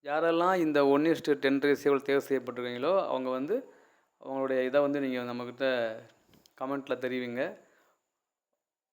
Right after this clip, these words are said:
அடுத்த கட்டத்துக்கு போகக்கூடிய அப்டேட்டையும் நமக்கு, நமக்கு வந்து எல்லாருக்கும் நம்ம இன்ஃபார்ம் பண்ணலாம்.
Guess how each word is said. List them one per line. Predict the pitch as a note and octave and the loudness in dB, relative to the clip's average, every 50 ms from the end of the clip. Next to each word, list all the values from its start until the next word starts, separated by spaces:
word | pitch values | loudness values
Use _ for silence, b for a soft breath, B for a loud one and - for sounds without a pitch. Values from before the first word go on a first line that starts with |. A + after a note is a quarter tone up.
| _ _ | _ _
அடுத்த | _ - D#3 E3+ F3 - F3+ | _ -12 -10 -6 -4 0 2
கட்டத்துக்கு | D#3+ D#3 D#3 E3 E3 E3+ D#3+ E3+ E3+ F3 F3+ F#3 F3 - | 2 4 2 2 2 0 -2 0 0 -2 -2 -2 -4 -4
போகக்கூடிய | - C#3+ C#3+ C#3+ C#3+ C#3 C#3+ C3+ C3+ C3+ C3 B2+ B2 | 0 2 2 2 2 0 -2 0 2 2 4 4 2
அப்டேட்டையும் | B2 B2+ C#3 C#3 C3 C3+ C3+ D3 G#3 B2 A#2+ - _ _ _ | 2 0 -2 -2 0 -2 -2 -4 -6 -8 -12 -14 _ _ _
நமக்கு, | - B2 B2 B2 A#2 B2 | -14 -12 -12 -12 -8 -8
நமக்கு | B2+ B2+ B2+ B2+ B2 B2+ | -6 -6 -6 -6 -6 -4
வந்து | B2+ C3 C3 C#3 C3+ B2+ B2 A#2+ A#2 A2+ A#2 b b b b b b b b b _ _ | -4 -2 0 0 0 0 -2 -4 -8 -8 -12 b b b b b b b b b _ _
எல்லாருக்கும் | - C3 C#3 C#3 C#3+ C3+ C#3 C3 | -10 -6 -4 -4 -4 -4 -4 -6
நம்ம | B2+ B2+ B2+ | -6 -6 -6
இன்ஃபார்ம் | B2+ - C#3 C3 | -4 -4 -4 -2
பண்ணலாம். | B2+ B2 A#2+ A#2 A#2 A#2+ D3 F#3 G#3+ G#3 | -4 -4 -6 -6 -4 -4 -6 -6 -8 -10